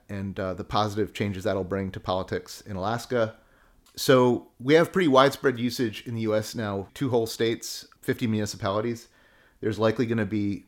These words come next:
additional ballot referenda in November twenty twenty-two, where voters will have the opportunity to adopt ranked choice voting, possibly in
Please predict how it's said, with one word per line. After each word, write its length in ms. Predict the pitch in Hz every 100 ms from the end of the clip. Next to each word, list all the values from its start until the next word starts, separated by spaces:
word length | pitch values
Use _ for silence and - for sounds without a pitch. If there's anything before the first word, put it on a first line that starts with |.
| -
additional 400 | 120 117 120 113
ballot 300 | 98 101 107
referenda 640 | 110 113 110 117 117 113 - _ _ _ _ _ -
in 320 | 104 104 104 -
November 420 | 113 98 104 107
twenty 300 | 107 120 104
twenty-two, 420 | 98 98 92 127 - _ _
where 460 | 107 95 92 90 -
voters 320 | 104 107 95
will 80 | 98
have 340 | 101 101 95
the 220 | 104 101 -
opportunity 800 | 107 104 _ _ 98 110 101 101
to 320 | 95 107 92 92
adopt 260 | 98 95
ranked 180 | 95 95
choice 140 | 95
voting, 260 | - 98 95
possibly 580 | 92 92 - 92 95 90
in 260 | 95 92